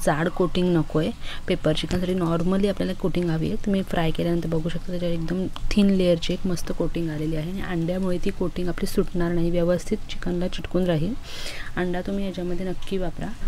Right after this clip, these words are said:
आता हे चिकन आपल्याला साधारणतः पाच ते सहा मिनिटे आपल्याला medium गॅसवर fry करून घ्यायचं आहे. जास्त आपल्याला हाय गॅस ठेवायचं नाही आहे. साधारणतः पाच, पाच सहा मिनटामध्ये तुमचा हा चिकन आहे तो ready होईल. Golden brown येईपर्यंत मस्तपैकी थोडासा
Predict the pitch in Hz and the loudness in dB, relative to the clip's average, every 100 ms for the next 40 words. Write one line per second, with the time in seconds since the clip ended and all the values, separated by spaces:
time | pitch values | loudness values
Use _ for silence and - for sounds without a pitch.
0 | - - - 240 208 208 214 202 208 208 | -2 -4 0 6 8 10 8 6 6 6
1 | 196 170 165 165 - 170 165 185 180 - | 6 6 6 2 4 4 4 4 2 2
2 | 170 - 196 - 175 180 160 147 156 185 | 2 2 2 4 4 6 6 6 4 4
3 | 185 170 170 175 175 165 185 - 175 160 | 4 6 6 4 4 4 2 2 4 4
4 | - 165 175 170 143 143 - 151 127 196 | 4 4 6 6 6 4 2 2 2 0
5 | - - - - - - - 190 - 202 | -2 -4 -4 -6 -6 -4 2 2 4 2
6 | 202 196 180 165 170 175 - 170 151 156 | 2 2 2 2 2 0 0 0 0 0
7 | 175 165 151 165 - - - - 190 190 | 2 2 2 -2 -4 -4 -4 0 0 2
8 | 196 190 175 - - - - 196 - 233 | 2 2 0 -2 -4 -2 0 0 2 2
9 | 220 190 185 190 190 190 - 185 190 - | 4 2 0 0 0 -2 -2 -2 -2 -2
10 | 180 180 170 165 185 170 165 175 151 214 | 0 0 0 0 0 2 2 2 2 0
11 | - - - 185 180 190 202 185 185 180 | -4 -6 0 4 6 6 8 8 8 8
12 | 170 180 175 160 165 170 - - 180 - | 6 6 4 0 0 -2 -2 -4 -4 -2
13 | 185 190 175 | -2 -2 -2